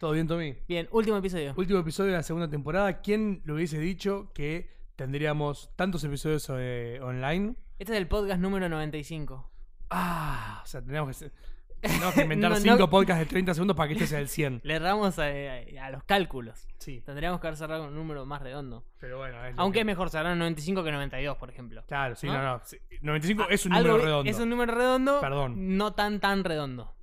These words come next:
Speaker 1: O sea, es como la, el, el volumen de la tele, de, de la música, todo tiene que ser cero, par o múltiplo de cinco.
Speaker 2: Está bien.
Speaker 1: Eso es todo lo que yo te puedo aceptar.
Speaker 2: Es, eh, sí,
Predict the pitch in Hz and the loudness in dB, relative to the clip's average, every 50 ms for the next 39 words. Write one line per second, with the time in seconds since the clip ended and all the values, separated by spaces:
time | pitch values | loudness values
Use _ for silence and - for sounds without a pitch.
0 | - - - - 127 - 151 147 - 156 151 143 143 139 139 139 139 - - _ | -12 -12 -12 -10 -6 -8 -8 -6 -6 -4 -4 -4 -4 -4 -6 -8 -10 -12 -16 _
1 | _ - - 135 131 131 - 143 135 131 131 139 165 180 180 175 165 160 151 143 | _ -18 -14 -14 -14 -14 -10 -8 -6 -2 0 2 4 4 4 4 2 2 0 0
2 | 131 160 160 156 151 143 135 131 127 127 127 123 123 120 123 123 131 143 156 151 | 0 0 -2 -2 -2 -2 -4 -4 -4 -6 -6 -6 -6 -6 -6 -4 -4 -2 -4 -4
3 | - 139 139 135 165 180 170 160 156 - - 147 139 120 117 - - - - - | -4 -4 -4 -2 -2 0 0 0 -2 0 -2 -2 -2 -4 -6 -10 -14 -16 -14 -14
4 | - - - - - - - - - - 165 170 180 202 214 226 226 - - - | -12 -10 -10 -10 -10 -12 -14 -12 -8 -4 -2 2 2 2 2 2 -2 -6 -10 -12
5 | - - - - - - - - - - - 165 165 185 208 233 247 - - - | -10 -10 -10 -12 -12 -12 -10 -8 -6 -4 0 2 2 2 2 0 -4 -8 -10 -12
6 | - - - - - - - 139 143 151 151 143 147 139 139 135 131 120 - 143 | -10 -8 -10 -10 -8 -6 -6 -2 -2 -2 -2 -2 -2 -2 -2 -4 -4 -2 -2 -2
7 | 135 131 110 110 104 - - - - - - - - - - - - - - - | -2 -2 -6 -8 -8 -10 -10 -10 -10 -12 -12 -16 -14 -12 -12 -12 -12 -10 -10 -10
8 | 156 - - 131 135 139 135 131 143 160 151 - 160 156 151 135 123 - - 139 | -8 -8 -6 -6 -4 -4 -4 -4 -4 -6 -4 -4 -4 -4 -4 -6 -6 -8 -6 -6
9 | 139 135 143 135 - - 123 120 139 131 117 - - - - 170 160 165 139 151 | -6 -6 -6 -6 -6 -8 -10 -8 -8 -8 -8 -10 -14 -10 -8 -8 -8 -8 -10 -10
10 | 147 143 139 135 139 - 180 180 | -8 -8 -8 -10 -8 -8 -8 -8